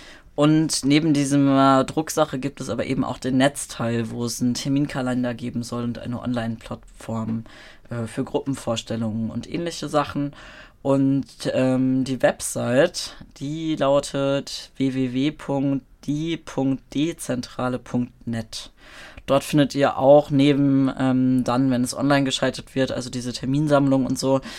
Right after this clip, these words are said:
äh, findet ihr dort auch die, zum Beispiel so Aufrufe zum Einreichen von Texten. Ähm,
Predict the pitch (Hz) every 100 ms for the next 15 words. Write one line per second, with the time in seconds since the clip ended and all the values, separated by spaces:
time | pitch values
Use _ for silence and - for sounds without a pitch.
0 | - - 135 131 131 131 - 117 131 131
1 | 123 - - 123 123 - 123 117 113 110
2 | 131 120 120 123 - 123 - - 131 -
3 | 131 127 123 - 127 123 117 131 120 120
4 | 127 123 120 123 117 143 - - 127 127
5 | 123 123 120 - - - - 123 120 120
6 | 120 120 120